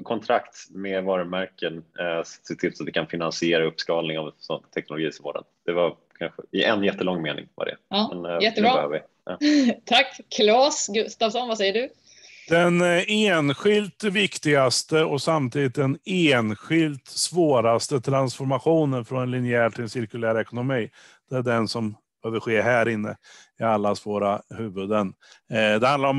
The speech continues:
Speaker 3: mindset. Vi är så extremt fostrade i linjärt synsätt så vi tänker så med ryggmärgen. Så vi måste styra om till att tänka cirkulärt.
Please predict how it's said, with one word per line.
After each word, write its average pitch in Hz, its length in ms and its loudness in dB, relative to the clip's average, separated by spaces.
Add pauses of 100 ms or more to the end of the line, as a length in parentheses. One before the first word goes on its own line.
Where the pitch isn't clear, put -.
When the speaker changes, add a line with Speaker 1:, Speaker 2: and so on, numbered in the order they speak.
(120)
Speaker 3:
mindset. 117 380 0
Vi 127 160 2
är 127 80 2
så 131 180 -2
extremt 131 580 -2
fostrade 113 520 0
i 110 460 0
linjärt 107 500 -2
synsätt 110 460 -6
så - 100 -14
vi 110 80 -10
tänker 110 360 -6
så 104 260 -6 (340)
med 110 100 -6
ryggmärgen. 101 560 -2 (220)
Så - 140 -14
vi 113 60 -4
måste 127 760 -2 (300)
styra 113 280 -2
om 101 140 -2
till 104 140 -8
att 98 60 -8
tänka 101 380 -4
cirkulärt. 98 520 -10